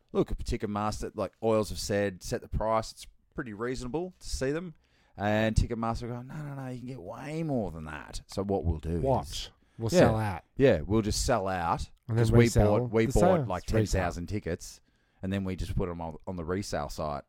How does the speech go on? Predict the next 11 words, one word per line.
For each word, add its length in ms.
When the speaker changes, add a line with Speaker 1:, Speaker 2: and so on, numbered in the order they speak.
Speaker 1:
for 420
quadruple, 800
uh, 60
the 300
amount. 340
Speaker 2:
What 100
do 40
you 40
call 200
that? 240
Pay 840